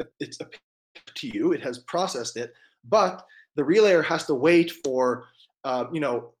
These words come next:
the next ten, twenty, a hundred transactions to get into its batch so it could start proving it. So is it possible that once you click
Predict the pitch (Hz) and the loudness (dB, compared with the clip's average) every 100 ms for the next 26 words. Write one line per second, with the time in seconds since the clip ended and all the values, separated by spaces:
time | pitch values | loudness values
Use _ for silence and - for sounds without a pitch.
0 | 160 143 151 143 - - - 156 143 135 | -12 -6 -6 -6 -12 -12 -6 -4 -4 -6
1 | - 160 143 143 135 120 165 147 143 - | -10 -6 -4 -6 -8 -4 -4 -2 -6 -6
2 | 131 127 139 151 - 127 123 - - - | -8 0 0 0 -4 -6 -8 -14 -10 -8
3 | 156 156 147 147 156 135 123 165 151 127 | 0 2 4 0 -2 -4 -2 2 2 2
4 | - - - _ - 143 139 - 131 - | -4 -12 -14 _ -6 -6 -4 -4 -4 -2
5 | 160 147 135 104 95 _ _ _ - - | -2 0 -2 -8 -12 _ _ _ -6 0
6 | - 240 151 120 190 196 233 - 165 170 | 4 4 4 4 4 4 -4 -2 -2 -2
7 | 208 233 262 285 - _ _ 156 147 147 | 0 0 0 -2 -10 _ _ -2 -2 -2
8 | 196 202 190 190 - 180 180 | -2 -2 -8 -8 -2 -2 -2